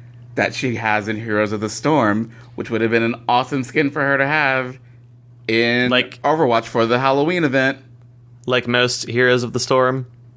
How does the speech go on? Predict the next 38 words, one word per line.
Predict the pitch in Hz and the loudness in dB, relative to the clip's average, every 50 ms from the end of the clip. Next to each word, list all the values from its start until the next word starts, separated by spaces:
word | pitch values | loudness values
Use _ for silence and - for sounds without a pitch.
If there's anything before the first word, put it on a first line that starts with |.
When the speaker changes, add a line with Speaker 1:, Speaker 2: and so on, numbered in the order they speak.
| - - - | -20 -20 -12
Speaker 2:
skins | - - - 147 143 139 143 143 139 - - - - - | -12 -6 -2 -2 -2 0 -2 -4 -6 -8 -10 -10 -16 -18
that | - 104 120 120 | -8 -4 -2 -2
are | 117 113 | 0 0
really | 113 113 113 123 | 0 0 0 0
good | 107 117 117 120 120 113 | 0 0 0 0 -2 -4
that | 113 95 | -4 -2
they | - 101 | 0 2
don't | 101 104 101 - - - | 2 2 0 -2 -6 -12
put | - - 110 107 107 | -4 -2 -2 0 0
in | 107 101 | 0 0
Overwatch | 98 104 - 113 107 107 110 - | 0 0 0 0 0 0 0 -2
for | - - 113 | -4 -8 -4
some | - 123 113 117 | -4 -2 -2 -2
reason. | 120 139 127 127 139 143 135 147 127 - - - | -4 -4 -2 -2 -4 -4 -4 -4 -4 -6 -6 -12
<laughs> | - - | -10 -4
Speaker 1:
Like, | 170 185 180 170 - | -2 -2 -2 0 0
I | 220 202 175 | -2 -2 -2
don't, | 143 120 175 185 214 226 233 - - - - - - - - - - - - - - - - | -2 -2 0 0 0 -2 -4 -6 -10 -18 -20 -20 -20 -20 -20 -20 -20 -16 -14 -14 -14 -10 -4
like, | 160 180 165 | -4 -4 -4
stop | - - 220 226 240 - | -2 0 0 0 0 0
trying | 208 226 214 | -2 -2 -2
to | 202 | -2
make | 196 202 | -2 -2
me | 208 202 | -4 -4
play | 147 165 180 180 | -2 0 0 0
a | 165 | 2
game | 151 170 165 151 | 2 2 2 2
that | 147 | 2
I | 143 139 | 0 2
don't | 123 139 139 143 120 | 2 0 0 0 0
like. | 110 117 123 113 101 - - - - - - - - - - - - - - - - | 0 0 0 0 -2 -6 -12 -14 -16 -20 -20 -20 -20 -20 -20 -20 -20 -20 -20 -20 -10
Speaker 2:
Her, | - - 180 220 269 285 285 254 - - - | -2 0 2 2 4 4 2 2 0 -4 -8
her | - - 185 220 247 247 240 233 214 - | -4 0 2 2 4 4 4 4 2 2
Heroes | - - - 175 180 185 180 160 | 0 -2 0 2 4 4 4 2
of | 160 139 127 | 0 0 0
the | 123 | -4
Storm | - - 165 170 185 175 143 117 104 101 101 - - - - - | -2 0 2 2 4 4 2 2 0 -2 -4 -8 -16 -20 -18 -10
skin, | - - - - 117 107 104 101 98 95 95 | -8 -8 -2 0 2 2 2 2 0 -2 -4